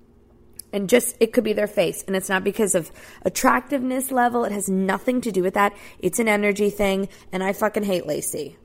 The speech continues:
I do. So sue me. I mean, <sighs> I probably hate, like, thirty-five percent of all the contestants. Actually, that's lowballing it. I'd say I hate, like, sixty-eight percent. Lacey is pretty.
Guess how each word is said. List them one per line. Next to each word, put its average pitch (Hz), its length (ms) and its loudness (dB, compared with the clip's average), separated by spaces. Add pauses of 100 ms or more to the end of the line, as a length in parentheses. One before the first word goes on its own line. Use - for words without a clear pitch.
(600)
I 208 60 2
do. 185 380 2 (360)
So 262 220 -2
sue 220 260 0
me. 151 320 -8
I 208 80 -4
mean, 202 280 -4 (2000)
<sighs> - 300 -10
I 269 60 0
probably 277 320 8
hate, 233 160 4
like, 170 160 -4
thirty-five 165 480 -4
percent 160 500 -6 (300)
of 170 120 -2
all 160 140 2
the 160 100 -4
contestants. - 1000 -8 (100)
Actually, 247 360 0
that's 190 260 2
lowballing 151 680 0
it. 143 100 -6
I'd 233 180 2
say 220 200 2
I 190 60 4
hate, 190 180 -2
like, 156 160 -4
sixty-eight - 540 -6
percent. - 420 -8 (960)
Lacey 349 760 6
is - 180 4
pretty. 320 640 6